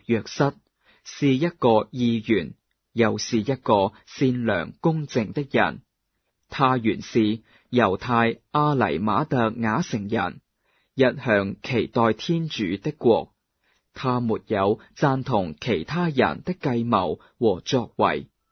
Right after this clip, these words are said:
他去見彼拉多，要求耶穌的遺體。他把遺體卸下，用殮布裹好，安葬在由岩石鑿成而尚未葬過人的墓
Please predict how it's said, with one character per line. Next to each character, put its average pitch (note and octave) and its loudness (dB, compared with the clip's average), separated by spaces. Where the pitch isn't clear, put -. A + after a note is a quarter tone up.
他 B2 0
去 G#2 0
見 G#2+ -2
彼 G#2 -4
拉 B2 2
多， B2 2
要 C#3 4
求 G#2 2
耶 F#2+ 2
穌 D#3 0
的 F3+ -2
遺 B2 -4
體。 G2+ -2
他 B2 -2
把 G2+ 4
遺 A2 -2
體 G2+ -4
卸 G#2+ -2
下， F#2 -2
用 C#3 2
殮 B2 2
布 B2 2
裹 A2+ 2
好， A#2 -2
安 C3+ 2
葬 A2 -2
在 G#2 0
由 G#2+ 4
岩 A2+ -4
石 A2+ -2
鑿 A#2+ 0
成 F#2 -2
而 A2+ 0
尚 A#2 0
未 A2 4
葬 B2 -2
過 B2+ 0
人 G2+ -2
的 F#3 -4
墓 C#3+ -2